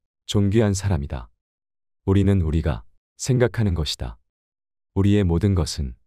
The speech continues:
우리의 생각으로 발생한다. 우리의 생각만이 우리를 만들 수 있다.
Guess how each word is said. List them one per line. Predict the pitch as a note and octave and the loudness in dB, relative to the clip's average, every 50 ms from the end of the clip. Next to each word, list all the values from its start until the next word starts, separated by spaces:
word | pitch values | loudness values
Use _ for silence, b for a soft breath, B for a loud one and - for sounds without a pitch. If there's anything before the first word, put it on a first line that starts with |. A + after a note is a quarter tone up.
| _ _ _ _ _ | _ _ _ _ _
우리의 | - G2 G2+ G2+ G2+ G2+ | 0 2 4 4 4 2
생각으로 | F#2+ G2 C3 B2+ A#2+ B2 G#2 G#2 F2+ F2+ | 2 2 2 2 2 2 2 2 0 0
발생한다. | E2+ - F#2 F2+ - - G2+ F2 C#2+ B1 B1 C#2 B1 A1+ - _ _ _ _ _ _ _ _ _ _ _ _ _ - | 0 -2 -2 -2 0 0 0 0 -2 -4 -6 -8 -10 -10 -12 _ _ _ _ _ _ _ _ _ _ _ _ _ -2
우리의 | G2 F#2+ G2+ G2+ G2+ F#2+ | 0 2 4 4 2 2
생각만이 | F#2+ - C3 B2+ C3 A2+ G#2 E2+ C#2+ C#2+ C#2+ C2+ - _ _ _ _ _ _ _ - | 2 2 2 2 2 2 2 2 0 -2 -4 -6 -10 _ _ _ _ _ _ _ 0
우리를 | G2 G2+ G2+ F#2+ G#2+ G#2 | 2 2 4 4 2 2
만들 | F2+ D#2+ D2+ D2+ G2+ | 2 0 0 0 0
수 | F#2 - - | 0 0 -2
있다. | E2 C#2+ - - - C2 - | -4 -4 -6 -8 -10 -10 -10